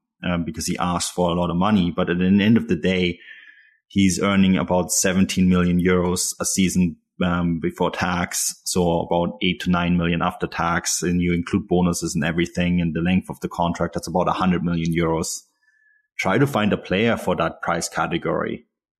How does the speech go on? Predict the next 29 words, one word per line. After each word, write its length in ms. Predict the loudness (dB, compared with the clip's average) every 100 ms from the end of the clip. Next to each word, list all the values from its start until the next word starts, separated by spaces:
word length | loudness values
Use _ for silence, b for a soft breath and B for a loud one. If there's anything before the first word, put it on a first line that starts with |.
| _ _ -8
You 80 | -4
know, 260 | -2 -2
it's 200 | -4 -4
very 240 | 0 2 2
difficult, 760 | 0 -2 -2 0 0 -2 -6 -10
um, 560 | -4 -2 0 -2 -4 -6 -12 -6
to 80 | 0
replace 560 | 2 2 2 0 0 -4
Kingsley 380 | 0 0 0 -4
Coman, 440 | 0 4 4 4
for 160 | 2 0
example. 440 | 0 -2 -2 -2
You 80 | 0
would 120 | 0
have 200 | -2 -4
to 100 | -4
sign 520 | -4 0 0 0 0
Ousmane 440 | -2 -2 0 2 2
Dembele. 560 | 0 0 2 2 0
His 180 | -2 -4
contract, 640 | -2 -2 0 0 -2 -2 -6
his 240 | -6 -6 -2
contract 360 | -2 -2 -2
demands 360 | 0 2 0 -2
are 60 |
forty-three 460 | -2 0 0 -2 -2
million 340 | 0 0 -2
a 40 | 0
year. 400 | 2 2 0